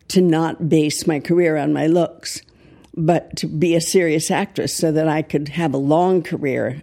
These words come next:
and not have it fade when the beauty faded." And here I am, eighty-one years old, and now all I hear about is my beauty. I don't know what happened. <laughs> It was a bend in the road somewhere.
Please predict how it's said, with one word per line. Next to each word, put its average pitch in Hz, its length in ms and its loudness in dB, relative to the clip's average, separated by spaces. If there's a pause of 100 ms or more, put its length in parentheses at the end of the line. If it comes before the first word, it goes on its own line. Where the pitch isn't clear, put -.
(100)
and 143 340 -2
not 160 240 0
have 156 240 -4
it - 200 -8
fade 143 440 0
when 131 380 -4
the 160 80 -2
beauty 160 380 0
faded." 113 560 -6 (560)
And 175 180 2
here 202 220 2
I 180 80 0
am, 151 380 0
eighty-one 160 560 0
years 147 280 -2
old, 160 220 0
and 156 100 2
now 147 200 0
all 156 220 0
I 151 120 -2
hear 160 280 0
about 127 300 -2
is 135 220 -4
my 139 100 0
beauty. 131 500 -2 (520)
I 180 80 4
don't 185 180 4
know 175 100 0
what 160 180 -2
happened. - 580 -2 (160)
<laughs> - 400 -8 (840)
It - 80 -8
was 165 200 -2
a 143 80 0
bend 156 480 0
in 151 120 2
the 143 100 0
road 143 340 -2
somewhere. 127 440 -4